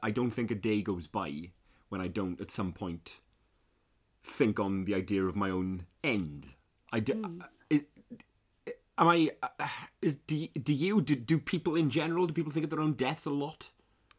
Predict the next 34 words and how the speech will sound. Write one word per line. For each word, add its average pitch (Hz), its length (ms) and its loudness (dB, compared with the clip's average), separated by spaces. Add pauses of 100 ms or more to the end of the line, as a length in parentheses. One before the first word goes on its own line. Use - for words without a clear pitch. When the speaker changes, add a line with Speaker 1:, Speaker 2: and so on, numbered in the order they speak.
(120)
Speaker 2:
That's - 160 2
a 453 40 4
good 440 80 4
Speaker 1:
And - 100 -2
Speaker 2:
question, 151 640 0
because 214 600 2 (680)
<laughs> - 520 2
anytime 302 420 6
I 202 100 6
try 180 240 2
to 185 60 2
think 190 200 0
about 180 200 2
how - 260 0
much 160 300 0
I 156 80 2
think 156 240 -2
about 160 240 4
a 160 40 2
given 156 300 2
thing, 175 500 0 (160)
I'm 160 140 2
like, 156 240 -4
"I 113 140 4
don't, 98 180 4
Speaker 1:
Mm. 92 40 -6
Speaker 2:
I - 100 -6
have 147 160 -6
no 147 180 -4
idea." 143 340 -6 (320)
I 539 160 6
feel 523 100 6 (100)
like 392 100 2
I 185 300 4